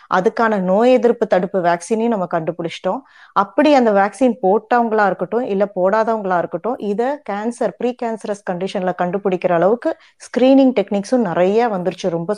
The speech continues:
சுலபமானது. So, அந்த லெவல்லயே கண்டுபிடிச்சிட்டா கூட கேன்சரா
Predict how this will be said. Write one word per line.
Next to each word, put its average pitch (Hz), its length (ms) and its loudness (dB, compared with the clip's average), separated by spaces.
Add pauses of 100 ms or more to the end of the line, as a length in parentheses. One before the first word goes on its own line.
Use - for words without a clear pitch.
சுலபமானது. 165 600 -4 (360)
So, 240 160 0
அந்த 208 300 4
லெவல்லயே 269 420 6
கண்டுபிடிச்சிட்டா 208 640 0
கூட 226 260 -2
கேன்சரா 208 440 -2